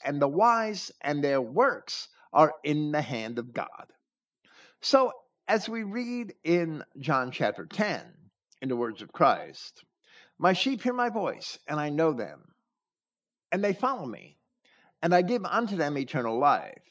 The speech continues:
and they shall never perish, neither shall any man pluck them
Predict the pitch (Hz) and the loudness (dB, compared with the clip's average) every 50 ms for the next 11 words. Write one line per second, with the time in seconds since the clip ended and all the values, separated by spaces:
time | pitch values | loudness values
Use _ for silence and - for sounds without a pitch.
0 | _ _ _ _ _ _ _ _ _ _ - 175 208 214 214 - - 233 208 202 | _ _ _ _ _ _ _ _ _ _ -2 0 2 2 2 4 4 2 2 2
1 | 190 190 202 208 208 202 202 208 208 196 - - - 139 117 - - - - - | 0 0 2 6 6 6 6 4 0 -2 0 0 0 0 0 -2 -8 -10 -14 -12
2 | - - - - - - _ _ - - _ _ - 147 175 175 196 202 196 196 | -12 -14 -16 -18 -20 -20 _ _ -20 -20 _ _ -2 2 4 4 4 2 0 -2
3 | 180 - 208 160 160 156 - - - 208 262 294 254 196 156 127 123 127 131 131 | -2 0 2 2 2 2 0 -2 -2 -2 -2 -2 -2 -2 -2 -2 -2 -2 -4 -4
4 | 135 135 135 _ _ _ _ _ _ - - 254 247 254 - 214 196 196 190 156 | -6 -8 -12 _ _ _ _ _ _ 2 2 2 2 2 0 0 0 0 -2 -4